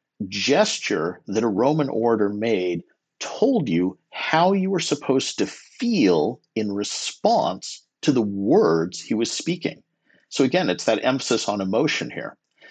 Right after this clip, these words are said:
And furthermore, the Romans believed that just witnessing, if you saw certain gestures, it would cause you to experience a specific emotion. So if an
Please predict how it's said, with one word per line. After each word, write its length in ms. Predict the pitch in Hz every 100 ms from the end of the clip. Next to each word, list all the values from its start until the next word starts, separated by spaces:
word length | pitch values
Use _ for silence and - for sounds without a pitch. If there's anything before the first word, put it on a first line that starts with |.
| - -
And 200 | 151 147 -
furthermore, 760 | - 220 294 120 90 76 73 - _ _ _
the 100 | -
Romans 760 | 107 113 - 349 117 78 - - _
believed 760 | 113 117 165 240 101 82 - - _
that 140 | 131 - _
just 340 | - 196 - -
witnessing, 840 | - 90 139 247 - - - - _ -
if 180 | 131 151
you 180 | 165
saw 760 | 208 - - - 233 190 85 - -
certain 540 | - - 156 156 143
gestures, 680 | 104 - 110 - 202 220 - _ _ _ _ _
it 160 | 175 -
would 240 | 175 156
cause 640 | - - - 233 302 262 -
you 320 | - - - _ _ _ -
to 180 | 160 -
experience 1040 | 160 - - - 262 190 104 95 - -
a 60 | 139
specific 580 | - - 147 123 123 117
emotion. 520 | 123 143 147 - - - _ _ _ _ _ - - _
So 260 | - 147 107
if 140 | 151
an 100 | 156